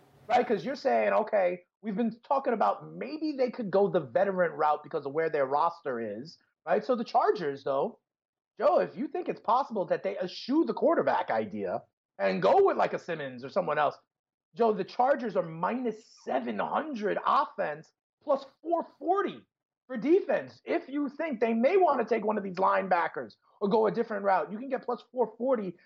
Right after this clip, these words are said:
that the Chargers would go defense. It's minus seven hundred that the Chargers would ultimately go offense. You wanna make a stand on that either way?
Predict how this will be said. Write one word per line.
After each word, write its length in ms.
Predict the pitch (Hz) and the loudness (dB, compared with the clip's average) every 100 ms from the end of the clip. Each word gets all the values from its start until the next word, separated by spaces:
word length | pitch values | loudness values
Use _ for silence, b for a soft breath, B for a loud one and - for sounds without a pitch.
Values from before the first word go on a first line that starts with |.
| _ | _
that 100 | 185 | -16
the 60 | 160 | -2
Chargers 300 | 226 226 196 | 0 0 0
would 80 | 202 | -2
go 120 | 202 | 0
defense. 440 | 170 220 196 165 | 0 -2 -2 -4
It's 140 | 160 143 | -10 -8
minus 540 | 156 247 240 - _ | -4 -2 -4 -6 _
seven 280 | 285 294 240 - | -2 0 0 -2
hundred 500 | 247 277 156 120 185 - _ _ | -2 -2 -4 -6 -6 -16 _ _
that 100 | 180 | -6
the 80 | 175 | -2
Chargers 400 | 208 202 170 151 | 2 2 2 -6
would 140 | 165 - | -6 0
ultimately 460 | 208 214 220 214 | 0 0 -6 -4
go 220 | 185 185 180 | 2 2 4
offense. 440 | 185 190 147 127 | 2 0 -6 -10
You 80 | 175 | -6
wanna 140 | 190 | -4
make 200 | 190 190 | -4 -6
a 40 | 185 | -8
stand 360 | - 185 208 | -4 -2 0
on 140 | 202 214 | -4 -4
that 160 | 220 208 | -6 -6
either 140 | 190 | -2
way? 200 | 190 226 | 2 2